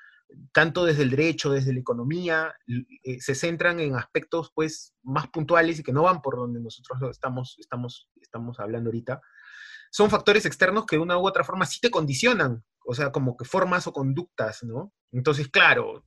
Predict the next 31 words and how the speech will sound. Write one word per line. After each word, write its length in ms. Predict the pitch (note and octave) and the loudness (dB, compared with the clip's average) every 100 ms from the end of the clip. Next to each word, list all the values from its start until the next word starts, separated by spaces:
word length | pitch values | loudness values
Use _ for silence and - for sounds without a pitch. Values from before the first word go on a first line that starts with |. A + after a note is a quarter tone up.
| _ | _
visto, 380 | B2+ E3+ - E3+ | -8 -8 -4 -6
y, 340 | C#4+ - C3+ C#3 | -6 -8 -6 0
y 40 | |
sobre 200 | D#3 D3 | 2 2
todo 240 | D3+ G#3 G#3+ | 4 4 4
teniendo 300 | E3 F#3+ G#3 | -2 2 2
esto 180 | G#3 | 2
en 80 | G#3+ | 0
proceso, 360 | - B2 C#3 C#3 | 4 2 2 2
yo 140 | E3 | 0
creo 200 | G3 G#3 | 2 2
que 240 | E3+ C#3 - _ - - | 2 -2 -4 _ -20 -8
ahí 300 | C3+ C#3+ E3 | 2 4 4
creo 240 | F3 F#3 F#3 | 2 2 2
que 120 | F3 | 0
José 440 | - B2 D#3 D#3 C#3 | 0 0 0 0 0
nos 160 | C3 | -4
puede 180 | - D3+ | 2 2
ayudar 320 | D#3 C3 C3+ | 4 4 4
más, 160 | B2+ C#3 | 2 -2
porque, 180 | C3 B2 | -4 -4
bueno, 240 | A#2+ A#2 B2 | -2 0 0
él 180 | C3 B2+ | 0 2
ahora 220 | C3+ C#3 | 0 0
está 160 | - C3+ | -4 -12
estudiando, 520 | - B2 B2 B2+ A2+ | -10 -6 -4 -4 -6
pues, 160 | A#2+ | -6
una 100 | C3+ | -4
especialización 560 | C3 C3+ A#2+ G#2 G2+ B2+ | -4 -2 -4 -6 -6 -4
en 80 | B2+ | -4
historia, 440 | - B2+ A#2 C3+ | 2 2 2 -4